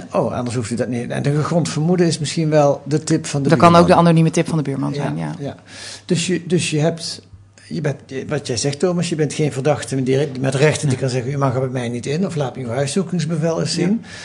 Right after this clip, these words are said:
Speaker 1: Nee, je moet gewoon opzij stappen en die man, meneer mevrouw binnenlaten.
Speaker 3: Ja.
Speaker 1: En die kijkt in je koelkast.
Speaker 3: Ja, hij gaat aan je ha-, dat vond ik, dat, dat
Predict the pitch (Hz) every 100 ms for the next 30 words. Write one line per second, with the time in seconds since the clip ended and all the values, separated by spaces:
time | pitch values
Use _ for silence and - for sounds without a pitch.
0 | - 175 160 185 175 156 175 165 123 -
1 | 151 139 - 135 139 139 139 139 139 127
2 | 135 135 127 113 123 127 151 110 92 85
3 | - 127 123 147 131 110 110 110 107 180
4 | 175 180 165 - 196 175 - 127 110 104
5 | 113 123 120 123 196 - 123 120 - -
6 | 127